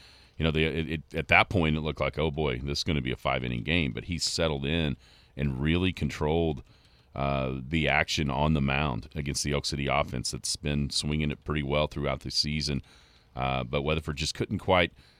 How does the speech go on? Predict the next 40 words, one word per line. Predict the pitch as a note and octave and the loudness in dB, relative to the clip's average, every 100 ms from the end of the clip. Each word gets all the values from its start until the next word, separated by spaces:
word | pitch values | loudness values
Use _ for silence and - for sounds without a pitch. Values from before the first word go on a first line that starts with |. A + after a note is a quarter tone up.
| _ | _
They, | - | -6
they, | D2+ E2+ - - | -2 -2 -4 -12
there | E2 E2+ | -4 -2
was | E2+ | 0
one | F2+ F#2 | 2 4
inning | F2+ F2 | 4 4
where | E2 | 2
I | D#2 | 0
think | - F2 | -2 -2
they | |
had | F#2 E2 | 0 0
the | |
bases | C#2+ E2+ E2 | 0 0 0
loaded, | E2 E2 F2+ F#2 E2 - - _ D#2+ | 0 2 2 -2 -6 -18 -20 _ -6
uh, | D#2+ D#2+ | -4 0
down | E2 D#2+ | 0 0
five | - F2+ F2+ | 4 4 4
one. | D#2 E2 E2+ E2+ | 2 2 2 2
It | C#2+ | -2
was | D2 | -6
the | C#2+ - - | -8 -10 -14
top | - F2+ F#2+ | -4 -2 -2
of | |
the | C#2+ | -10
fourth, | - - E2+ G2 G#2 - | -16 -10 -6 -2 -4 -4
maybe. | G2 G#2 A#2 A2+ - - - - _ _ _ _ - _ | -4 -2 -4 -8 -10 -20 -20 -20 _ _ _ _ -20 _
Uh, | C2+ C#2 C2+ | -4 -2 -2
and | C#2+ | -4
Cooper | - D#2 | -6 -8
Church | - D#2 C#2+ | -4 -4 -4
did | D2 | -6
a | C#2 | -4
great | D2 D2 | -2 0
job | D2 D2 C#2+ | 0 0 0
coaxing | - C#2+ - | -2 -2 0
a | C#2 | -2
ground | C#2+ C#2+ | 0 0
ball | C2+ C#2+ | 2 0
to | C2+ | 0
first | - D2 C#2 - | -2 0 -2 -8